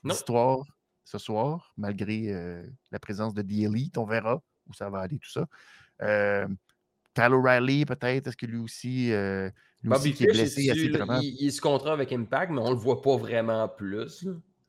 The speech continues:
Speaker 2: Ben, Bobby Fish va être à, euh, Battle of the Valley, in the Valley, in the Valley, oui,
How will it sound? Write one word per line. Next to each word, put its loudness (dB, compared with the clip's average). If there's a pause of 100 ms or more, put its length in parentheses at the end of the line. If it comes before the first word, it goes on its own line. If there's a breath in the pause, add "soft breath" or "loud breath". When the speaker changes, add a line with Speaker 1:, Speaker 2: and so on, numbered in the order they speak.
(140)
Speaker 2:
Ben, 6
Bobby 8
Fish 0
va 8
être 0
à, 8
euh, 4
Battle 8
of 6
the 4
Valley, 2 (100)
in 0
the 2
Valley, 2 (120)
in 0
the 0
Valley, -2
oui, -2